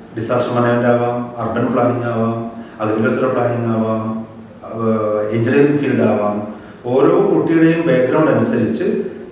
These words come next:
ഈ ഒരു മേഖലയിൽ എവിടെയാണോ കുട്ടിക്ക് അപ്ലൈ ചെയ്യാൻ പറ്റുക, അതിൻ്റെ internship-ാണ് ഈ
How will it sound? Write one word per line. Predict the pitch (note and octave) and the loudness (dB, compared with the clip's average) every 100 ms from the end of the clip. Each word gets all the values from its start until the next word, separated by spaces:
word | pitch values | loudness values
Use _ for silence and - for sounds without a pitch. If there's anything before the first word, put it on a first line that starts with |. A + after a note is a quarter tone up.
| - D#3+ | -16 -8
ഈ | F3 F#3 A3 - | -2 2 4 4
ഒരു | E3+ | 4
മേഖലയിൽ | F3+ - - - - D#3+ E3 E3+ B2+ | 6 6 4 2 2 4 4 2 2
എവിടെയാണോ | D3+ G3+ - - D3+ D3+ | 4 4 4 4 2 0
കുട്ടിക്ക് | - D3+ C#3 | -2 -2 0
അപ്ലൈ | - - D#3+ | 0 2 2
ചെയ്യാൻ | C3 C3 A2+ | 4 4 4
പറ്റുക, | A2+ G#2+ G2 - - - - - | 2 2 -2 -4 -8 -14 -14 -4
അതിൻ്റെ | C3 D#3+ F3+ | 2 2 4
internship-ാണ് | G3 D#3 B2+ D3 D#3+ E3+ E3 - - G#2 G#2+ | 4 4 4 4 4 4 0 0 0 0 -2
ഈ | A2 | -4